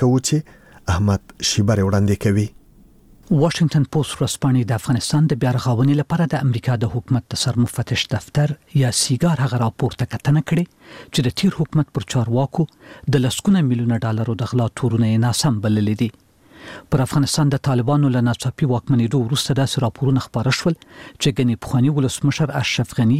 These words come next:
Speaker 2: او همکارانو یې د بیت المال یو سلو نهه شپېته میلیونه ډالر په هلیکوپټرو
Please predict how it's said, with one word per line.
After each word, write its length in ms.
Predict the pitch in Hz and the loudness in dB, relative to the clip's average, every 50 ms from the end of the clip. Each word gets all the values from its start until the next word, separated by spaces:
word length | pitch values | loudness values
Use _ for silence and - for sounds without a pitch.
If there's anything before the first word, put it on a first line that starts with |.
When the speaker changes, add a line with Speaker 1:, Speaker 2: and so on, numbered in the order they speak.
| 160 - 151 151 | 0 -2 -2 -2
Speaker 2:
او 20 | 127 - | 0 0
همکارانو 540 | 123 123 - - 139 139 160 160 131 107 107 | -2 -2 0 0 0 2 2 2 0 0 -2
یې 560 | 101 98 - _ - - - - - - 135 | -4 -8 -12 _ -20 -20 -20 -20 -6 -2 -2
د 80 | 127 107 113 | 0 0 0
بیت 240 | 117 113 - - 135 | -2 -2 0 0 2
المال 340 | 113 110 123 143 156 147 135 139 | 2 2 2 2 2 0 0 0
یو 100 | 151 147 - - - | 0 0 -2 -2 -2
سلو 180 | 147 131 123 | 0 2 2
نهه 200 | 143 170 147 - | 2 2 0 -2
شپېته 340 | - - 127 - - 127 120 113 | -4 -6 -6 -4 -2 0 2 2
میلیونه 320 | 113 113 110 107 110 117 | 2 2 2 0 0 0
ډالر 320 | 113 107 107 123 139 - _ _ - - - - _ | -2 0 0 -2 -2 -4 _ _ -20 -20 -20 -12 _
په 140 | - 131 113 | -2 0 2
هلیکوپټرو 580 | 113 120 113 - - 117 - - 156 147 117 | 2 0 -2 -2 -6 -6 -2 -2 0 0 0